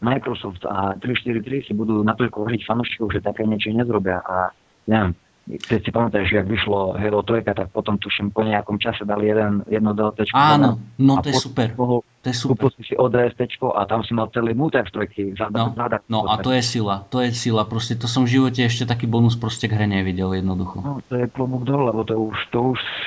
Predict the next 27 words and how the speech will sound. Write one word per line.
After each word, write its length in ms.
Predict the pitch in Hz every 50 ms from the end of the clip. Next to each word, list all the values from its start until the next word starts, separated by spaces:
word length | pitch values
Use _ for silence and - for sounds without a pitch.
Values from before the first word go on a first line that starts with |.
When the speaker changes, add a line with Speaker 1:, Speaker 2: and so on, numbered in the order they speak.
| - - -
Speaker 1:
to 60 | 127 143
už 200 | 156 165 165 151
je, 220 | 123 117 127 127 127 123 - - - -
to 40 | 123 139 139
už 80 | 123 -
sú 80 | -
páni 320 | 104 - 107 117 117 107 95
pre 160 | 101 95 92
mňa, 240 | 92 92 90 92 101
neviem. 240 | 104 107 104 95 90
Speaker 2:
Áno, 320 | 107 110 110 107 104 101
áno, 320 | 104 107 104 101 98 95
presne 400 | - 107 110 117 117 - 104 92
tak. 240 | 98 101 98 98 98
Ja 160 | 101 110 117
si 80 | 117 143
myslím, 240 | 147 139 - 147 127
že 160 | 131 135 131
po 240 | 123 - 143 139 139
tom, 240 | 143 135 127 120 120 - - -
čo 160 | - 127 123
ukázali, 480 | 123 123 123 127 117 117 120 120 117 117
ako 320 | 117 120 120 117 110 - - - - _ _ _ _ _ _ _ _ - 170 - _ - 95 101 92 -
aj 180 | - - 110 113 117
celkovo, 360 | 117 - 120 117 117 127 117
ak 160 | 113 110 113
sa 280 | - - 123 110 107